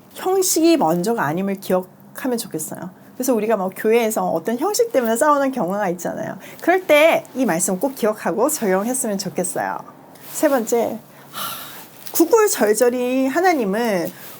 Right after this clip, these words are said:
우리를 위해서 이걸 기록했다고 말-, 계속 말씀하시잖아요.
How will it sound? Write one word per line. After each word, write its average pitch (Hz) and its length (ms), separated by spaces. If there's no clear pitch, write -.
우리를 370 560
위해서 202 280
이걸 180 240
기록했다고 180 1080
말-, 165 180
계속 403 280
말씀하시잖아요. 196 1120